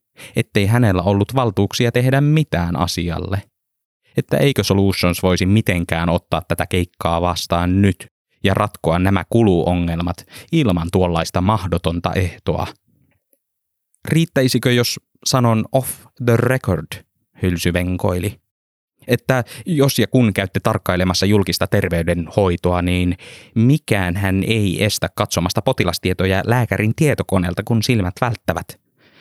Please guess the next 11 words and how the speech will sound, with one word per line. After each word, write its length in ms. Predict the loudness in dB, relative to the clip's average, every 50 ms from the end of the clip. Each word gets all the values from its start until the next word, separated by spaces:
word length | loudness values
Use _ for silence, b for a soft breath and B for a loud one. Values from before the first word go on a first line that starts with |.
| b b b b b b -2
Mutta 340 | -2 -2 0 -6 -6 -6 -2 -2
minä 280 | 0 0 0 0 -2
sitten 360 | -2 -2 -2 -2 -2 -4 -2 0
en 160 | 2 0 0 0
sanonut 360 | 0 -2 -2 0 -2 -2 -2 -2
tätä, 300 | -4 -2 -2 -6 -8 -8 _ _ _ _ _ _ _ -6
eikä 340 | -2 0 0 0 0 -2 -4
tämä 300 | -2 0 0 0 0 0
ole 300 | 2 2 2 2 0 -2 -6 -2
ministeriön 760 | 2 2 4 4 2 0 0 -4 -4 -4 -2 -2 -2 -2 -2 0
kanta." 360 | 0 0 0 0 -2 -2